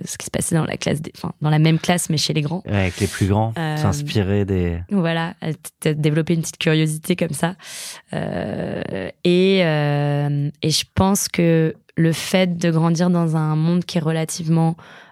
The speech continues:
Speaker 1: euh, je veux dire, d'un point de vue physique, euh,
Speaker 2: Fini,
Speaker 1: petit mais
Speaker 2: ouais.
Speaker 1: libre, m'a aussi donné envie de beaucoup explorer. Euh, donc, très vite après, euh, j'ai, j'ai suivi le parcours, euh, un peu classique, euh, prépa,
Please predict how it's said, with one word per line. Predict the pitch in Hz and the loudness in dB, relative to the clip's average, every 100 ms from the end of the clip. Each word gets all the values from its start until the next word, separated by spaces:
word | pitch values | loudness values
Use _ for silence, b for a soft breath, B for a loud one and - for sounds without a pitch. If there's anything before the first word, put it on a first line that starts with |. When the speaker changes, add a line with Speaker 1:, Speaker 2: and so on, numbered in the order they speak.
| B | B
Speaker 1:
euh, | 147 143 143 143 147 | 0 2 2 0 -2
je | 151 | 0
veux | 151 | 0
dire, | 151 147 | 2 0
d'un | 143 139 | 0 0
point | 147 | 0
de | |
vue | 147 | 0
physique, | 147 170 160 170 - - _ 143 | 0 0 0 0 -4 -12 _ 0
euh, | |
Speaker 2:
Fini, | 143 110 | 2 4
Speaker 1:
petit | 98 117 - 185 | 4 2 2 4
mais | 170 | 4
Speaker 2:
ouais. | - | 4
Speaker 1:
libre, | 175 214 165 - B B B B | 4 4 2 -2 B B B B
m'a | 170 | 2
aussi | 156 170 | 2 2
donné | 170 | 2
envie | 165 151 156 | 2 2 0
de | |
beaucoup | 143 156 170 | 0 0 0
explorer. | - - 151 131 _ _ _ B B B B - | -2 -2 -2 -2 _ _ _ B B B B -8
Euh, | 151 156 156 156 | -4 -2 -2 0
donc, | 147 151 - _ _ - | 2 0 -2 _ _ -2
très | - 185 | 2 4
vite | 175 190 190 | 4 2 2
après, | 165 151 - 165 170 | 0 0 0 2 2
euh, | 151 139 135 131 131 139 - | 2 0 -2 -4 -6 -8 -8
j'ai, | 135 135 131 131 | -4 -2 -2 -4
j'ai | 127 127 123 | -6 -8 -8
suivi | - 151 151 | -6 0 2
le | 147 | 2
parcours, | 135 131 - - 147 151 - - B B B B - | 0 -4 -4 -4 -2 -2 -6 -10 B B B B -4
euh, | 92 - - - | -2 -2 -4 -4
un | 156 143 | -4 0
peu | 165 | 0
classique, | 160 160 151 - 156 - | 0 0 -2 -2 0 0
euh, | 151 | 2
prépa, | - 147 143 151 151 156 | 2 0 0 0 2 0